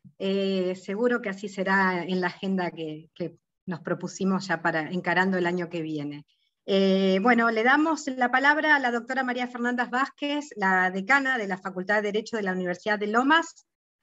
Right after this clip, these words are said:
Eh, doctora, si quiere decirnos algunas palabritas.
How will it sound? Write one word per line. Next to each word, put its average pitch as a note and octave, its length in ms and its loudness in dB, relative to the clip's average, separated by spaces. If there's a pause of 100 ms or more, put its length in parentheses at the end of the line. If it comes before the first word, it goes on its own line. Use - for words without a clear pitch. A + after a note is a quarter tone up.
(120)
Eh, F#3+ 760 2
doctora, C#4+ 580 4 (320)
si - 260 -10
quiere G3 480 -2
decirnos F#3+ 500 -8
algunas F#3+ 300 -2
palabritas. G#3+ 760 -4